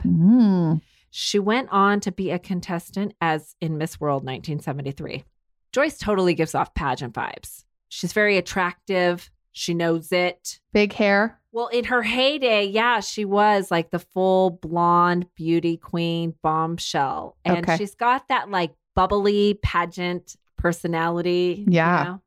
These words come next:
Speaker 2: Ends every sentence with a smile. Joyce claims to have an I Q of one sixty-eight. Now,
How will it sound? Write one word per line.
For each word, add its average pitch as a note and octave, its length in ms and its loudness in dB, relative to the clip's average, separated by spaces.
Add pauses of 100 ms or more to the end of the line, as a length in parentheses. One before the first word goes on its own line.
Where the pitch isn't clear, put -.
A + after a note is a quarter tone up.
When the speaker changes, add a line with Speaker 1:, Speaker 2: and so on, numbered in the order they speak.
(400)
Speaker 2:
Ends F3+ 240 -6
every F3+ 240 0
sentence F3+ 480 -6
with F3 160 -10
a F3+ 40 -4
smile. E3 720 -4 (1080)
Joyce B3+ 400 0
claims B3 580 -4
to B3+ 80 -6
have G#3 240 -2
an F3 160 -8
I F#3 180 -2
Q G#3 560 -4
of E3 200 -4
one E3+ 260 -6
sixty-eight. E3 720 -6 (380)
Now, E3 300 2